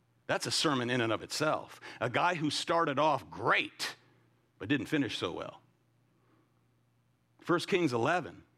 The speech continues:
Solomon. When Solomon was old, his wives turned his heart away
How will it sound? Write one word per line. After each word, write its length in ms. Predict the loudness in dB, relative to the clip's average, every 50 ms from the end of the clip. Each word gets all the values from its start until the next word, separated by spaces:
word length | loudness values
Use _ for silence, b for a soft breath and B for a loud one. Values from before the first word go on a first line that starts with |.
| _ _ _ _ _ _
Solomon. 540 | -8 0 2 2 4 4 2 0 -2 -6 -10 -16 _ _ _ _ _ _ _ _ _ _ _ _ _ _ _ _ _ _
When 140 | _ -2 0
Solomon 520 | 2 2 2 2 2 2 2 2 4 4 4
was 180 | 2 2 0 0
old, 500 | 2 4 6 6 6 6 4 2 -2 -8 -16 _ _ _ _ _ _ _ _ _ _ _ _ _ _ _ _ _ _ _ _ _ _ _ _ _ _ _ _ _
his 220 | -2 0 0 0
wives 480 | 0 0 2 2 4 2 2 0 -2 -6
turned 340 | -6 -2 0 2 2 2 0
his 200 | 0 -2 -2 -2
heart 260 | 0 2 2 4 2
away 440 | 2 2 2 2 2 2 2 0